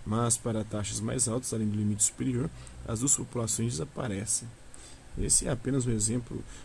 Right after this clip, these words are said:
da importância dos modelos matemáticos no equilíbrio de sistemas ecológicos. É saber quan-, o quanto a ambição desmedida e sede de poder do ser humano, como predador da natureza, pode interferir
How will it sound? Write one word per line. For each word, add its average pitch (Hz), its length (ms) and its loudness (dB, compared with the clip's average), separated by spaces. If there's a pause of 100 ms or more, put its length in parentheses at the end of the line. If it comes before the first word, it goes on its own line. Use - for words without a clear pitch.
da - 140 0
importância 117 540 2
dos 113 120 0
modelos 107 360 0
matemáticos 110 580 0
no 139 120 0
equilíbrio 117 340 -2
de 110 80 -2
sistemas 110 420 0
ecológicos. 107 760 -2 (440)
É - 80 0
saber 151 480 4
quan-, - 340 -2
o 120 140 0
quanto 151 340 -2
a - 20 2
ambição 113 680 2
desmedida 127 640 0
e 107 400 0
sede 104 280 2
de 104 100 -4
poder 104 400 0
do 101 100 -2
ser - 160 4
humano, 160 320 2 (340)
como 110 140 2
predador 107 400 0
da 104 80 0
natureza, 135 420 0
pode 147 240 -2
interferir 123 540 -2